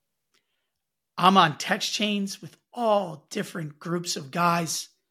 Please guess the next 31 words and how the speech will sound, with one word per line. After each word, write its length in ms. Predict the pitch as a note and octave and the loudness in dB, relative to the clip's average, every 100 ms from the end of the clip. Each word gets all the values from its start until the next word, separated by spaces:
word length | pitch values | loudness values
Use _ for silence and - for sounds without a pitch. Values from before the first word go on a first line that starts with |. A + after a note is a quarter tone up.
| _ | _
some 300 | - F3+ F3 | -6 -2 0
girls, 520 | E3 D#3 D#3+ D#3+ - _ _ _ _ | 6 6 6 0 -8 _ _ _ _
who 120 | - | -8
watch 340 | E3+ F3+ F3+ - | 2 4 4 2
the 60 | |
games 360 | D#3 D#3+ D#3+ D#3+ | 0 0 0 -2
on 140 | D#3+ | -8
Sundays, 640 | D3+ E3 E3 D#3 D3 - - _ _ _ - | -8 -4 0 0 -2 -8 -16 _ _ _ -8
and 120 | E3 | -4
we 120 | F3 | -4
text 420 | F3 F#3 F3 - | -2 -4 -6 -10
the 120 | D#3+ | -12
whole 160 | D#3 F3 | -8 -8
time 280 | E3 F3+ E3+ | -6 -6 -6
about 380 | E3 F3+ E3+ _ _ - | -6 -8 -8 _ _ 2
what 200 | F3+ A3 | 6 6
we're 120 | F#3 | 6
watching, 400 | E3+ F3 F3 E3 | 4 4 2 -2
what's 180 | E3+ F#3 | -2 0
going 240 | F#3+ E3+ | -2 -2
on 180 | D#3+ E3+ | 0 -2
in 80 | D#3+ | -4
the 80 | D#3 | -8
games. 560 | E3+ E3 D#3+ D3 - - _ _ _ _ _ _ _ - | -6 -6 -6 -8 -12 -16 _ _ _ _ _ _ _ -4
And 200 | E3 E3 | 0 2
man, 240 | A#3+ A3 | 4 4
some 360 | - - D4 A#3 | 2 2 2 0
people 480 | - D4 D4 E3+ D3 | 0 0 0 -4 -4
get 280 | D#3 D#3 | -4 -6
so 800 | - - - - D4 A3 C#3+ B2+ _ _ _ _ _ _ _ _ _ _ _ _ _ G3 | -6 -4 -2 0 2 2 0 -6 _ _ _ _ _ _ _ _ _ _ _ _ _ 2
angry 560 | B3 A#3+ D#3+ C3+ - | 6 6 2 -6 -16